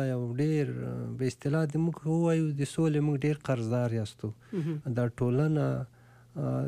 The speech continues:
Speaker 1: د سولې دپاره ډېرې هڅې کړي، ډېرې، خو دا هڅې هغه ثمره چې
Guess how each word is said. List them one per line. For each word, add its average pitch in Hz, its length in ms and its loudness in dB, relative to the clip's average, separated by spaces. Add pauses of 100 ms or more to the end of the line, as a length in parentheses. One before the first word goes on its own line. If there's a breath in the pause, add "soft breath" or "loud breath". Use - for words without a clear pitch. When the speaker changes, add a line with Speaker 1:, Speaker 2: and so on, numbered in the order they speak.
Speaker 1:
د 127 40 2 (120)
سولې 139 400 2 (180)
دپاره 127 340 0 (120)
ډېرې 131 180 2 (100)
هڅې 135 220 -2 (100)
کړي، 117 280 0 (140)
ډېرې، 123 360 2 (400 loud breath)
خو 175 180 4 (480)
دا 151 80 2 (120)
هڅې 156 340 2 (600 soft breath)
هغه 147 220 4 (460)
ثمره 131 440 2
چې 123 100 -4